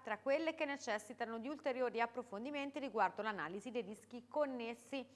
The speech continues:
La decisione è basata sull'informativa della Questura di Arezzo relativa alla gara di andata, quando venne segnalato il grave comportamento posto in essere dai tifosi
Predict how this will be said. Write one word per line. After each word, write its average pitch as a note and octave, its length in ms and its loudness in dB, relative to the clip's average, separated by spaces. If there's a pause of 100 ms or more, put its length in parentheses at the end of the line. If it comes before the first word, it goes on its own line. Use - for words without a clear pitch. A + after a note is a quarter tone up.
(640)
La C4+ 120 8
decisione D4+ 720 6
è B3+ 40 4
basata G#3+ 540 8
sull'informativa A3 840 0
della G3 160 2
Questura A#3+ 480 0
di G#3 100 -2
Arezzo C4 380 2
relativa G#3 460 0
alla F3 160 2
gara B3 240 6
di A#3 80 0
andata, B3+ 440 6
quando F3 220 -6
venne A3 240 0
segnalato G3 640 0
il D#3 80 -6
grave G3 400 4
comportamento A#3+ 800 -4
posto B3 340 -6
in C#3 120 -12
essere F3+ 340 -10
dai G3+ 120 -8
tifosi - 480 -16